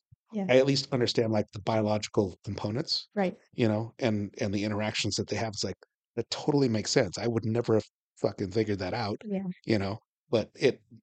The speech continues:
Speaker 2: when I hear it, it's like, that makes perfect sense. I get
Speaker 1: Yeah.
Speaker 2: it. <laughs>
Speaker 1: Yep.
Speaker 2: Yeah. S-,
Speaker 1: It's
Speaker 2: so,
Speaker 1: pretty
Speaker 2: yeah.
Speaker 1: cool stuff.
Speaker 2: Mm-hmm.
Speaker 1: That's, I, you know, we've been married ten years and I'm still, I'm still so impressed with him. <laughs>
Speaker 2: There you go.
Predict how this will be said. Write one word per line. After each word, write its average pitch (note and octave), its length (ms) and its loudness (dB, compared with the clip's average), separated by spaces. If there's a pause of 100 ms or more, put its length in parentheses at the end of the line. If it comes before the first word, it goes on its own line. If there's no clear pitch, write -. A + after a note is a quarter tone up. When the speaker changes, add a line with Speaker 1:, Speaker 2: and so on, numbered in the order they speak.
(120)
Speaker 2:
when A#2 220 -2
I G#2 60 -2
hear D3+ 240 6
it, G#2+ 80 4
it's - 100 0
like, F#2+ 180 -4 (720)
that G#2 140 -6
makes G#2+ 160 -4
perfect A2 300 -2
sense. C3 200 0
I F2+ 60 -6
get F#3 380 0
Speaker 1:
Yeah. C#3 120 2 (120)
Speaker 2:
it. - 420 2
<laughs> - 60 -20 (200)
Speaker 1:
Yep. A#3+ 200 -8 (220)
Speaker 2:
Yeah. G#2 300 2
S-, - 180 -6 (600)
Speaker 1:
It's A3 200 -12
Speaker 2:
so, A3 80 0
Speaker 1:
pretty G#3+ 140 4
Speaker 2:
yeah. F#3 40 -8
Speaker 1:
cool G3+ 140 2
stuff. G3 520 0 (140)
Speaker 2:
Mm-hmm. G#2+ 160 -18 (220)
Speaker 1:
That's, - 300 -20
I, F#3+ 60 -4 (720)
you F#3+ 120 -6
know, E3+ 480 -4 (240)
we've G#3+ 200 0
been F#3+ 140 6
married F3+ 300 4 (160)
ten F#3 220 2
years F3+ 160 4
and F3 100 0
I'm F#3 80 2
still, F3 380 -2
I'm F3 80 -4
still - 240 -12
so F3 220 -2
impressed F3 400 -4
with - 140 -10
him. G#3 260 -4
<laughs> - 80 -2
Speaker 2:
There B3 680 10
you G3+ 120 -2
go. E3+ 180 -4